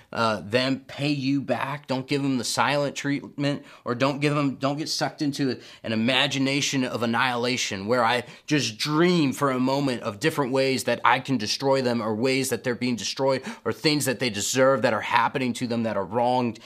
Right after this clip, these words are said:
in this life. If they repent, come, praise God for that.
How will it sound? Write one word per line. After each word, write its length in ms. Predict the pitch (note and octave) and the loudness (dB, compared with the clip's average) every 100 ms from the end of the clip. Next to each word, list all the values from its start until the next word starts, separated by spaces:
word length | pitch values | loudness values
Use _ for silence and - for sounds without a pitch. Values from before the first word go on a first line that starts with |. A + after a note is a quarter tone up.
| - | -20
in 400 | - B2+ B2 A#2+ | -4 0 0 -2
this 400 | G#2 A2+ A#2 A2 | -4 -4 -4 -6
life. 540 | - G#2+ G#2 F2 - _ _ _ _ _ _ _ _ _ _ _ _ _ _ _ | -6 -4 -4 -8 -14 _ _ _ _ _ _ _ _ _ _ _ _ _ _ _
If 140 | A2+ - | -10 0
they 140 | C#3+ | 2
repent, 540 | C#3 G#2 - C#3+ C#3 | 2 -4 -4 -4 -4
come, 340 | - C3 C#3 B2+ | -6 -4 -2 -2
praise 300 | - B2 - | -2 -2 -2
God 300 | B2 A#2 B2 | -2 -2 -4
for 140 | - | -8
that. 280 | G#2+ G#2 G#2 | -10 -6 -8